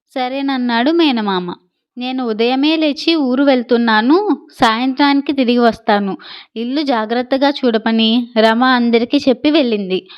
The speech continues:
రాము మేనమామ ఉదయమే పనికి వెళ్ళాడు. వాళ్ళతో పాటు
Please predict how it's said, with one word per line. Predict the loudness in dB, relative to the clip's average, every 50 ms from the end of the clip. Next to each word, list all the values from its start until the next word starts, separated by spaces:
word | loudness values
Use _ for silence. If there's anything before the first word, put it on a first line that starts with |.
| -20 -20 -20 _ _ _ -10
రాము | -8 -8 -8 -6 -4 -4 -2 -2
మేనమామ | 0 0 0 0 0 0 2 2 2 2 2 2 2 0 0 0 -2 -2 -4 -8 _ _ _ _ _ _ -12
ఉదయమే | -8 -6 -4 -4 -2 -2 -2 -2 -2
పనికి | -2 -2 -4 -4 -4 -4 -2 0
వెళ్ళాడు. | 0 2 2 2 2 2 2 0 -2 -6 -10 -12 -20 -20 -20 _ _ _ _ _ _ _ _ _ _ _ -12
వాళ్ళతో | -10 -8 -8 -8 -6 -6 -6 -6
పాటు | -4 -2 -4 -4 -4 -4 -4 -4 -2 -2 -4